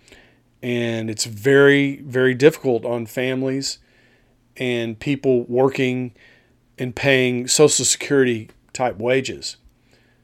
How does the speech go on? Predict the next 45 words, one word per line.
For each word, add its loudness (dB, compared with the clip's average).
Uh, -8
so -4
people -2
that, -4
uh, -16
are -10
taxed 0
via -4
the -10
payroll 6
and -2
are -4
having -4
to -6
pay 2
and -8
live 4
in -2
this -4
economy. -6
So 4
I 10
did 8
a 8
number 6
of 0
episodes 2
on -6
inflation, -2
and -6
I -4
think, -2
um, -8
I -10
think 0
it's -10
probably 0
worthwhile 0
to 0
go -4
back -4
and -14
listen -4
to -12
these. -10